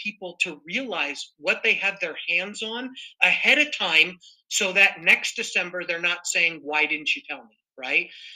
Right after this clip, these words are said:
So I just want you all to know the only difference in this equation is you. And folks, you can do it. I believe in you. And with what we're giving you, there's no reason why you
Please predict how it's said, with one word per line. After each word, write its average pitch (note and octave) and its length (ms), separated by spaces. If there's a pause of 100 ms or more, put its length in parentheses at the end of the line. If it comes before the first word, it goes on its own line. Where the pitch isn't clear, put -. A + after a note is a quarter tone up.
(160)
So F3+ 220
I E3+ 100
just G#3 240
want G3 160
you F#3 160
all F3+ 280
to E3+ 100
know E3 280 (380)
the A2+ 100
only F3 300
difference G3 440
in F3 60
this E3+ 180
equation D#3+ 460
is D3 160
you. F3 300
And D3+ 160
folks, - 420 (160)
you F3 460 (240)
can E3+ 360 (280)
do E3+ 220
it. G#2+ 100 (560)
I F3 160
believe B3+ 420
in G#3+ 160
you. D3 300 (240)
And F3 180
with F#3 200
what G3+ 260
we're F3+ 180
giving A3 400
you, C#4 360 (300)
there's F3+ 280
no G#3 280
reason E3+ 340
why D3+ 100
you D3 160